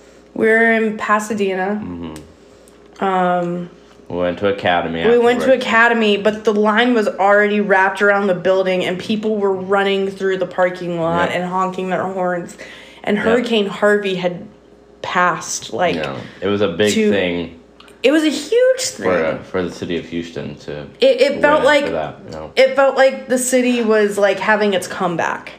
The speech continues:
Speaker 2: Yeah.
Speaker 1: Um, so when the, when the cheating scandal happened, let me, <sighs> can I say my feelings on the cheating scandal?
Speaker 2: Sure.
Speaker 1: Okay. Here's the thing. I have a lot of feelings on the cheating scandal.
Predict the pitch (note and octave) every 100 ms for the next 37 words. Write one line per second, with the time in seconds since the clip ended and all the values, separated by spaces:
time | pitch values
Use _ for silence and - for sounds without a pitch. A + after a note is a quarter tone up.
0 | - G2+ F#2 D#2+ E2+ - - - - -
1 | - - - - A#3 G#3 F3+ E3+ - -
2 | - - - - - - A#3+ A#3 G#3+ -
3 | - A3 G#3+ D#4 F4 E4 - G#3 F#3+ F#3
4 | F3 E3+ F3+ F#3 F#3 - - - - -
5 | B3+ C#4+ E4+ F4 E4 D4+ - - - -
6 | - - - - - - - - - -
7 | G#3+ A3+ B3+ A#3+ G#3 F#3 F#3 F#3+ F#3 F#3
8 | F3+ F#3+ F#3 F3+ - F3+ F3+ F#3 - -
9 | - - - - E2+ G#2+ B2 - - -
10 | - - - - - - - - - -
11 | - - - - B3 C4 B3+ A3 G#3+ -
12 | G2+ - - - - - - - - -
13 | - F#3+ G3 G3 G#3 G#3 G3 F#3 F3+ F3
14 | F3 A2+ A2+ A#2 G#2 - - G#2 - -
15 | - -